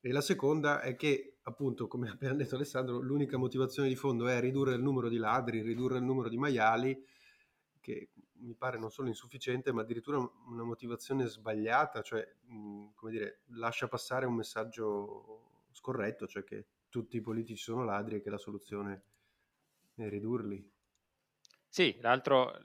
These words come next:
Speaker 2: l'altro punto di vista potrebbe essere magari che, eh, che fa più presa su chi è meno, eh, costituzionalista, se vogliamo, è di dire, ok, e, e se invece, eh, facciamo a meno di pensare a chi ha proposto la riforma costituzionale,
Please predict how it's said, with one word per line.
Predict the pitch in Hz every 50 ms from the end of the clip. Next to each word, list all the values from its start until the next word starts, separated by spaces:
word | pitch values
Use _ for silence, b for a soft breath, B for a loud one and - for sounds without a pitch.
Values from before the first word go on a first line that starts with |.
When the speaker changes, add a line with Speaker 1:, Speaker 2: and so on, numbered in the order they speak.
| - 127
Speaker 2:
l'altro | 131 135 143 160 165 - 170 151
punto | - 156 165 151 147 147
di | 143 151
vista | 156 180 180 - - 147
potrebbe | 131 139 131 - 139 139 139 160 160
essere | 147 143 160 160 - - 147 131 127 123
magari | 123 123 123 127 127 127 127 117
che, | - 120 120 117 110 101 110 110 113
eh, |
che | 107 - 117
fa | - 127 110
più | - 160 151 -
presa | - 117 117 127 127 123 120 113
su | - - 117
chi | - - 120 120 117
è |
meno, | 113 113 117 117 117 117 117 110 107 107 - _ _ _ _ _ _ _ _ _
eh, | - 110 107 101
costituzionalista, | - - 110 - - 120 - 110 104 - - 113 110 107 101 95 92 - - - - 117 139 156 135
se | - 113
vogliamo, | 101 101 104 104 101 107 107 101 101 101 107 110 127 156 160 B B B B B B B _ _ _ - -
è | - 123
di | 117 120 127
dire, | 127 139 147 143 135
ok, | 135 135 -
e, | 156 139 120 117 117 117 123 127 135
e | 135 135 139
se | 131 - 151
invece, | 143 139 127 143 156 175 180 175 - 185 185 180 180 170 160 135
eh, | 135 131 131 131 120 - _ _ _ _
facciamo | _ - - - 123 - - 147 139
a | 135
meno | 131 139 151 190
di | 202 190
pensare | - 147 127 - 143 139 139
a | 131
chi | - -
ha |
proposto | - 131 120 - - 117 127 - - - 185 226 233 - _ _
la | - 117
riforma | 113 110 - 120 113 113 113
costituzionale, | 107 110 - - _ _ _ _ - 113 110 107 107 113 131 165 220